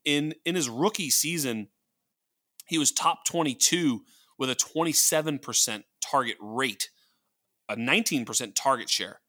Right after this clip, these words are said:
his rookie season. You know, so he was a, he was a target magnet in his rookie season. You go to his second season in twenty twenty, he was number seven in the N F L in target share at twenty-six percent,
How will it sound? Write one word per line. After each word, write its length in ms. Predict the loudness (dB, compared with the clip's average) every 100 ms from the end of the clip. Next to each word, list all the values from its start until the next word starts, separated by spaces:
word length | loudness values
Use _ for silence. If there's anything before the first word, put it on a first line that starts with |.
| -4
his 140 | -2
rookie 320 | 0 0 2
season. 380 | 2 2 0 -4 _ _ _ _ -4
You 80 |
know, 40 | 0
so 120 | 0
he 160 | 0 -2
was 160 | -2
a, 140 | -4 -10 -6
he 140 | -4
was 120 | -2
a 60 | -4
target 400 | 0 0 0 -4
magnet 400 | -6 -4 -6 -10 _ _ _ -2
in 160 | 2
his 160 | 2 2
rookie 280 | 0 -2 -2
season. 400 | -2 -4 -8 -10 _ _ _ -4
You 160 | 2
go 140 | 4 4
to 100 | 2
his 160 | 2
second 240 | 2 0 -2
season 300 | -2 -4 -6
in 40 |
twenty 280 | -4 -2 -2
twenty, 400 | -2 -2 -2 -8 _
he 100 | -6
was 160 | -4 0
number 240 | 0 2
seven 500 | 4 4 4 2 0
in 140 | -2 -4
the 100 | -4
N 100 | -4
F 120 | -4
L 160 | -2 -2
in 80 |
target 360 | -2 0 0 0
share 200 | -2 -2
at 80 | -6
twenty-six 640 | -6 -4 0 0 2 -2
percent, 560 | -2 0 0 2 -2